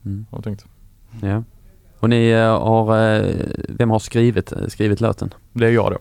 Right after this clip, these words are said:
Speaker 1: Det är du, Kristoffer, som har
Speaker 2: Yes.
Speaker 1: skrivit den, ja. Och, eh, ja, ni har ju som sagt flera låtar, eh, som ni har gjort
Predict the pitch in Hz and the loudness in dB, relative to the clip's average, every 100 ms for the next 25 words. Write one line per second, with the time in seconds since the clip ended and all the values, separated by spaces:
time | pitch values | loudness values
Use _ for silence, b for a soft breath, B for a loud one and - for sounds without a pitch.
0 | - - 107 107 - - 101 95 - - | -10 -2 0 2 -2 -6 -2 -2 -2 -8
1 | 104 101 95 98 90 90 87 87 95 113 | -4 -4 0 0 0 -2 -2 2 2 2
2 | B B B B B B 110 - 120 117 | B B B B B B -2 0 2 2
3 | 120 120 98 123 147 127 135 123 - 123 | 2 0 0 2 4 4 4 0 -2 -2
4 | 131 117 - - 120 104 131 - 110 98 | -2 -4 -4 0 2 4 2 2 0 2
5 | 98 113 113 104 98 104 92 | 2 0 0 2 4 2 0